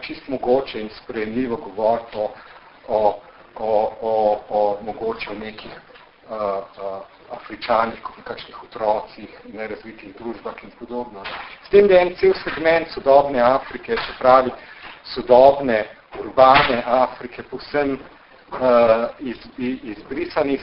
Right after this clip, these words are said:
tega, eh, konteksta Afrike,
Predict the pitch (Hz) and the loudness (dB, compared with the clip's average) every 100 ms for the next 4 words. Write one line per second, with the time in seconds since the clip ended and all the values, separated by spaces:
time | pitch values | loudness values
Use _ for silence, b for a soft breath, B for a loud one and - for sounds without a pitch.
0 | - 139 135 135 123 120 123 120 117 117 | -4 -4 0 4 4 2 -4 -6 -4 -8
1 | - 113 135 135 - - 120 110 B B | -12 -6 -2 -2 -2 2 2 2 B B
2 | B _ 117 123 123 - 120 - 123 110 | B _ 0 0 0 -8 -14 -8 -4 -2
3 | 110 | -4